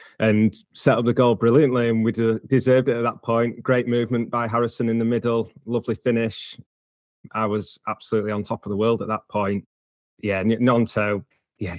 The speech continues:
may-, maybe the rest has worked, but yeah, he has to play. Although some of them did great, as we'll come on to. But, but yeah, Gnonto's,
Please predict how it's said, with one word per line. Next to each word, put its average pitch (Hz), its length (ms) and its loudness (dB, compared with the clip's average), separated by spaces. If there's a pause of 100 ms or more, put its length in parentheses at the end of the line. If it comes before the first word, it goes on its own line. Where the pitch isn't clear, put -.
(120)
may-, 123 220 2
maybe 135 280 6
the 123 80 6
rest 117 240 -2
has 110 160 -4
worked, 107 460 -2
but 107 120 -2
yeah, 98 240 -2
he 107 280 -4
has 98 220 -8
to 107 100 -6
play. 98 380 -4
Although 160 220 4
some 135 220 4
of 127 100 4
them 107 280 0
did 107 160 -2
great, 110 300 0
as 107 120 -10
we'll 110 120 -4
come 107 180 -6
on 107 140 -4
to. 104 220 -4 (480)
But, 107 220 -4 (400)
but 104 180 -4
yeah, 95 180 -6
Gnonto's, 104 520 -6